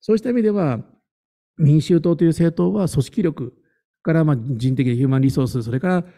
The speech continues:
お金の面、様々な面で脆弱性を抱えてますので、非常に複雑な動きをしなきゃならないという今の状況というのは、もしかしたらサステイナブルでないかもしれない。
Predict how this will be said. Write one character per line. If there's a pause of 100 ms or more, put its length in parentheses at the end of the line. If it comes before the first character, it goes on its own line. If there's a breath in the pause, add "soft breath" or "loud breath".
(140 loud breath)
お
金
の
面、
様
々
な
面
で
脆
弱
性
を
抱
え
て
ま
す
の
で、 (280 soft breath)
非
常
に
複
雑
な
動
き
を
し
な
き
ゃ
な
ら
な
い
と
い
う
今
の
状
況
と
い
う
の
は、 (240 loud breath)
も
し
か
し
た
ら
サ
ス
テ
イ
ナ
ブ
ル
で
な
い
か
も
し
れ
な
い。